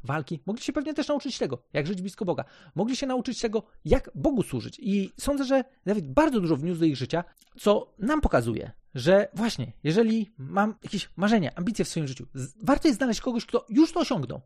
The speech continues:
spróbować z-, tą osobę poznać, porozmawiać, dowiedzieć się czegoś, jak postawić kolejny krok, co by doradziła, bo to jest w stanie pomóc nam uczyć się na błędach innych, a niekoniecznie na błędach swoich, co zawsze jest w stanie oszczędzić nam trochę czasu i nerwów. Kolejna rzecz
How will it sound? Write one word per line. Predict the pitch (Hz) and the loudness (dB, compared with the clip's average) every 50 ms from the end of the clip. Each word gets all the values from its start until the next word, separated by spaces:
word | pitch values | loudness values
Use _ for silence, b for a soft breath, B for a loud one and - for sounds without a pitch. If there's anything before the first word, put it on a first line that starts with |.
| _ _ _ _ | _ _ _ _
spróbować | - - - 294 277 196 | -12 -6 -2 -2 -2 -2
z-, | 180 190 - - - - - _ | -2 -6 -8 -12 -18 -20 -20 _
tą | - 262 262 240 | -4 -4 -4 -4
osobę | 247 - 262 277 | -4 -4 -4 -4
poznać, | - - _ - 294 262 180 147 110 - - | -6 -4 _ 0 0 0 0 -2 -6 -8 -8
porozmawiać, | _ - 240 254 233 285 262 247 170 135 - - - - - | _ -6 -6 -4 -4 -4 -4 -4 -4 -6 -8 -10 -16 -16 -6
dowiedzieć | 143 143 302 285 320 214 202 160 - | -4 0 2 2 2 2 0 -2 -4
się | 151 | -6
czegoś, | - - 117 - - - - _ _ - | -6 -8 -8 -10 -12 -20 -20 _ _ -2
jak | 220 254 - | -2 -2 -2
postawić | - - - 165 - - | -4 -4 -2 -2 -2 -2
kolejny | - 240 240 240 233 233 | -2 -2 0 0 -2 -2
krok, | - 208 170 135 - _ _ _ - | -2 -2 -2 -2 -4 _ _ _ -8
co | - 285 | -6 -4
by | 269 | 0
doradziła, | 226 254 240 233 185 196 165 - - - b b b b b b b b b b - | 2 2 2 2 2 0 -2 -2 -4 -8 b b b b b b b b b b 0
bo | 135 180 208 214 - - - - - - _ | 4 4 4 4 2 -2 -12 -20 -20 -4 _
to | - 240 302 302 | 2 4 4 2
jest | 320 330 247 175 - | 0 -4 -4 -4 -4
w | - | -2
stanie | - 180 175 185 190 175 - - | 0 0 0 0 -2 -4 -4 -2
pomóc | - 214 208 170 139 - - | 0 2 2 0 -2 -2 0
nam | 143 135 147 160 160 - - - - | 0 0 0 0 -2 -8 -16 -8 -4
uczyć | - 196 - 214 - | -4 -2 -2 -4 -2
się | - - 208 208 202 - | 0 2 2 2 0 0
na | 175 214 | 0 0
błędach | 302 339 359 320 - | 2 2 2 0 0
innych, | 233 143 113 - - _ _ | 0 -2 -2 -4 -10 _ _
a | - 214 | -6 -6
niekoniecznie | 233 - 135 120 127 - - 135 131 - | -4 -4 -4 -6 -8 -8 -10 -8 -4 -2
na | 185 | 0
błędach | 143 117 92 139 - - - _ - | 0 0 0 -2 -4 -6 -10 _ -6
swoich, | - - 339 233 139 - - - _ | 0 4 4 4 4 2 -2 -6 _
co | - 254 240 - _ _ | 2 2 2 0 _ _
zawsze | - 139 - - - - - - - - - | -2 -2 -2 -2 -4 -10 -10 -12 -14 -14 -12
jest | 285 - | -10 -6
w | - | -4
stanie | 151 127 123 | -4 -4 -4
oszczędzić | - - - 151 123 - | -6 -8 -8 -8 -4 -4
nam | 135 127 131 - _ - | -4 -4 -4 -8 _ -10
trochę | - 285 - 139 | -6 -6 -4 -4
czasu | - 123 - 139 135 - - - | -4 -4 -4 -4 -6 -6 -4 -4
i | 139 135 139 - - - | -2 -2 -4 -6 -10 -4
nerwów. | 156 160 151 123 107 113 - - _ b b b b b | 0 0 2 2 0 -4 -8 -12 _ b b b b b
Kolejna | b 240 330 370 359 302 175 | b 8 8 8 8 4 4
rzecz | 135 151 170 - - | 4 2 0 -2 -6